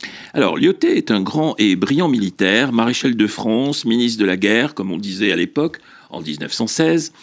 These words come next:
et accessoirement académicien. Il fait une grande partie de sa carrière dans les colonies, surtout au Maroc, dont il a été le premier résident général. Il le quitte en démissionnant fin dix-neuf cent vingt-cinq,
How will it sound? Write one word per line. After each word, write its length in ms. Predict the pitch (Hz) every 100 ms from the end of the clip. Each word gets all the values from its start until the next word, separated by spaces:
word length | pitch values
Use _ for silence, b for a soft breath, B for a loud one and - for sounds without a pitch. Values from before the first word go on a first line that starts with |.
| B B B -
et 180 | 170 165
accessoirement 880 | 143 - 120 110 104 135 170 165 - _
académicien. 720 | 120 151 139 120 101 - 67 - B B B B
Il 80 | -
fait 100 | -
une 120 | 101
grande 200 | 95 127
partie 260 | 131 123 135
de 60 | -
sa 100 | 113
carrière 400 | 101 104 92 92
dans 120 | 87
les 100 | 82
colonies, 600 | - 87 104 139 180 185
surtout 320 | - 95 104
au 60 | 85
Maroc, 420 | 90 113 156 160
dont 100 | 131
il 180 | 147 160
a 40 |
été 160 | 151 196
le 80 |
premier 300 | 165 185 175
résident 380 | 156 131 143 151
général. 480 | 147 131 123 107 80 B B B B B
Il 180 | 123 135
le 100 | 151
quitte 420 | 151 170 226 - -
en 140 | 123
démissionnant 800 | 117 175 165 - 117 104 110 156
fin 240 | 160 147
dix-neuf 300 | 160 143 123
cent 140 | - 104
vingt-cinq, 600 | 90 87 - 104 147 160